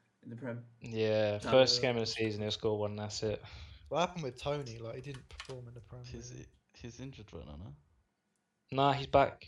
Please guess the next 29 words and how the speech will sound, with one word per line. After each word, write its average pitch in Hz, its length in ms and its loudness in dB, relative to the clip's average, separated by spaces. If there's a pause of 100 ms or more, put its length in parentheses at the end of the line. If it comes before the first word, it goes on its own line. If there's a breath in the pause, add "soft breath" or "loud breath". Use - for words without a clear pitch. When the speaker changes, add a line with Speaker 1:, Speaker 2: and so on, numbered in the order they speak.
Speaker 2:
He 120 140 -6
played 127 220 4
Speaker 4:
Oh, - 20 0
he's 101 80 0
Speaker 2:
last 110 240 0
Speaker 4:
back. 110 120 -4
Speaker 2:
game. 104 100 -12 (280)
Speaker 4:
Oh, - 140 -14
okay. 117 120 -8
Speaker 2:
Yeah. 110 160 -6 (1300 soft breath)
Speaker 4:
Tom, 113 160 -6
what's 110 200 -8
your 104 160 -6
bottom 95 300 -12
three 104 160 -16
predictions? - 520 -16
I'm 87 60 -14 (100)
guessing 98 220 -10
Watford, 95 360 -12 (120)
Norwich, 90 440 -12 (140)
and 80 100 -12
then 69 180 -12
who's 107 180 -10
your 104 100 -4
third? 101 320 -2
Speaker 3:
<laughs> - 40 -14 (1080)
Yeah, 117 380 -6 (240)
um, 113 280 -8 (2750)
mm, 117 540 -16